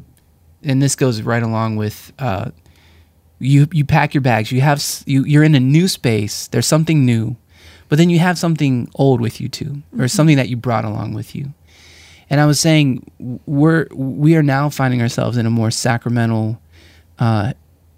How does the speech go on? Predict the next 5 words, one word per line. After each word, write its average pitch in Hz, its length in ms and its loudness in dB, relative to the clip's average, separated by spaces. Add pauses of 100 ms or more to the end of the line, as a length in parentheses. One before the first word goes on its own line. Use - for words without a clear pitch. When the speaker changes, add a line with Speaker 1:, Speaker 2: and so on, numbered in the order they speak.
(160)
Speaker 1:
context, 165 680 -2 (360)
Speaker 2:
Mm-hmm. 202 240 -6
Speaker 1:
something 139 440 2
that, 117 420 0
um, 127 420 -4